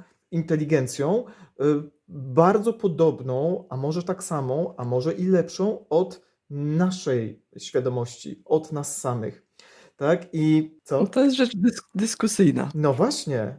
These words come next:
Speaker 1: no właśnie, oczywiście to jest rzecz dyskusyjna. Następnie, już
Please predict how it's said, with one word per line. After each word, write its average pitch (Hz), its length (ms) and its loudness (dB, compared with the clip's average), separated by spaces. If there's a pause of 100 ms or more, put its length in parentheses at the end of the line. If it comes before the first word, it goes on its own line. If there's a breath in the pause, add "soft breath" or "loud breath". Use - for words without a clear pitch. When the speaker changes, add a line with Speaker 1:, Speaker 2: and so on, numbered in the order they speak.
Speaker 1:
no 147 140 -4
właśnie, 156 300 -2
oczywiście 208 340 -4
to 175 100 0
jest 156 120 0
rzecz 147 380 -6
dyskusyjna. 151 680 -4 (460 loud breath)
Następnie, 175 800 2
już 226 380 -4